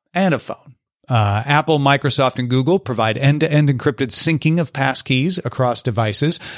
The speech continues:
but there's also good old account recovery by email, which is why I said you might want to give it a working email along with your password. And right now, account recovery is so much secure than passwords that some sites only log you in by sending you an email. You may have run into those sites.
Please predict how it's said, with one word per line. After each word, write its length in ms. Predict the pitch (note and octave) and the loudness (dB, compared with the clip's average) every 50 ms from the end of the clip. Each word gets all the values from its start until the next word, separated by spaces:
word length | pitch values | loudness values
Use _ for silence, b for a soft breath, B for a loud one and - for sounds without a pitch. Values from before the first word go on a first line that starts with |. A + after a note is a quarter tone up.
| B B B B B B | B B B B B B
but 120 | - F3 | -4 0
there's 200 | - A3+ A3+ E3+ | 0 2 0 0
also 640 | G#3 - - A3+ C#4 C#4+ - - D#4 D4+ A#3+ D#3 A#2+ _ - | -2 0 2 2 4 4 4 2 2 2 0 -2 -6 _ -6
good 180 | - - F#3 | -2 0 2
old 360 | A#3 B3 B3 A#3+ A3+ G3+ F#3 G#3 | 4 2 2 0 -2 -6 -6 -6
account 360 | G3 - - G#3 C4 C4+ A#3 | -6 -2 0 0 0 0 0
recovery 520 | A3 F3+ - G3 G3 E3+ F#3+ G#3+ A3+ G3 - _ _ - _ _ _ _ - | -2 0 2 2 2 2 2 2 2 0 -2 _ _ -20 _ _ _ _ 0
by 220 | D3+ F3 G3 G3+ | 2 2 2 2
email, 500 | F#3 G#3 A3+ B3 F#3+ C3 B2 D3+ G3 G3 | 2 4 4 4 4 4 4 4 2 2
which 220 | C3 B2+ - - | 0 -2 -2 -2
is 120 | B2+ A#2+ - | -4 -2 -2
why 200 | B2 B2+ C#3+ E3 | 0 0 2 2
I 40 | D#3+ | 2
said 280 | - - D3+ D3+ C3+ | 2 0 -2 -2 -2
you 100 | C3 - _ | -6 -10 _
might 340 | - A2 G2 A#2+ D#3 F3 - | -14 -8 -6 -6 -4 -2 0
want 100 | C#3 D3+ | 2 2
to 60 | D#3 | 2
give 160 | C#3 C#3+ D#3 D#3 | 4 2 2 4
it 80 | C#3+ | 2
a 40 | C#3+ | 2
working 460 | B2 A2+ C3 E3 D#3 - C#3 C3 A#2+ | 2 2 0 0 0 -2 -4 -4 -2
email 380 | B2 C3+ B2+ A#2 A2+ G#2 A2 C#3+ | 0 0 2 2 2 0 -2 -2
along 320 | F3 G3 E3+ C3 A#2 A#2 | -4 -4 -2 -2 -2 -2
with 140 | A2 G#2 - | -2 -6 -8
your 60 | G#2 | -8
password. 500 | - G#2 G2+ F#2 F#2+ - A2+ A#2 D#3+ - B B B B B B B B B B - | -4 -4 -4 -2 -4 -4 -4 -6 -6 -8 B B B B B B B B B B 0
And 120 | - G3 | 2 2
right 160 | B3 C#4 C4+ A#3+ | 4 4 4 4
now, 180 | A3+ G#3 G3+ | 4 4 4
account 280 | G#3 - F3 F3+ F3+ F3+ | 2 2 0 -2 0 -2
recovery 500 | E3 - E3 D#3 C#3+ C#3+ D#3 D3 D3 C#3+ | -2 0 0 0 0 2 2 2 2 0
is 240 | D#3 F3+ D#3 C3+ - | 0 0 0 0 2
so 260 | - - F#3 A#3 C#4+ | 2 2 2 2 4
much 240 | C#4 C4 G3 - - | 2 2 2 2 0
secure 420 | - F3 - - F#3 F#3+ F#3+ F3+ | 0 -2 -2 0 2 2 2 2
than 200 | D3+ C#3+ C#3+ - | 0 -2 -6 -6
passwords 720 | - - F3+ A#3+ A#3 - - B2+ A#2+ A#2 B2+ C#3 C#3 - B B B B B B | -6 -4 -2 0 0 0 0 -2 -2 -2 -2 -2 -2 -4 B B B B B B
that 120 | - E3+ - | -4 -2 0
some 240 | - - A#3+ C4+ B3 | 0 0 0 0 0
sites 320 | - A3+ A3 G3 - - - - | 2 2 0 0 -2 -4 -2 2
only 320 | F#3+ G#3+ B3 C4 C4 G3+ | 2 2 4 2 2 2
log 320 | D#3 C#3 C3+ C#3+ D3 C#3 | 2 2 2 2 2 2
you 160 | C#3 D3+ C3+ C3 | 2 2 2 2
in 140 | A#2+ A2+ | 0 0
by 180 | G#2 B2 A#2+ A#2+ | 0 0 0 0
sending 400 | A#2+ - D3+ C#3 C3 B2 B2+ B2 | 0 0 0 0 2 2 2 2
you 140 | B2 A#2+ A2+ | 2 2 2
an 100 | A2+ A2+ | 2 0
email. 300 | A#2 A2 G2 G2 F#2 F#2+ | 0 0 -2 -2 -2 -2
You 120 | G#2 C#3 | 0 0
may 120 | F#3 G#3+ G3+ | 0 0 0
have 140 | C#3+ A#2 | -2 0
run 140 | B2+ B2+ C#3 | 0 0 0
into 180 | G3 A#3 G3+ C#3+ | 0 0 0 0
those 200 | A2 G#2+ A2 - | 0 0 0 -2
sites. 380 | - A2+ G2 - - - - | -2 -4 -4 -6 -10 -12 -14